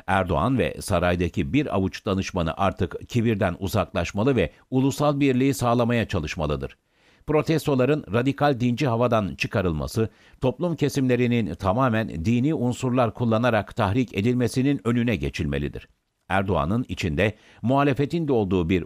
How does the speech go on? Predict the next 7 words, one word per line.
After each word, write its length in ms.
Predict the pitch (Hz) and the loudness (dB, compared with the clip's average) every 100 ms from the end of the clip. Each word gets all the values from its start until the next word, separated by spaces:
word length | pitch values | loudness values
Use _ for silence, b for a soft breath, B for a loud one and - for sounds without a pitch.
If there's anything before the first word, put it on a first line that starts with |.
| - | -2
ulusal 480 | 110 120 127 127 | -2 0 0 0
dayanışma 520 | 123 107 120 107 147 139 | 2 0 -2 -2 -2 0
platformu 580 | 127 117 - 123 127 | 0 -2 0 0 0
kurması 460 | - 123 117 113 139 | -2 -2 0 -2 -4
çok 280 | - 151 - | -4 -4 -2
doğru 220 | 117 113 | 0 0
olacaktır. 540 | 80 73 76 71 73 | -2 -2 -4 -4 -8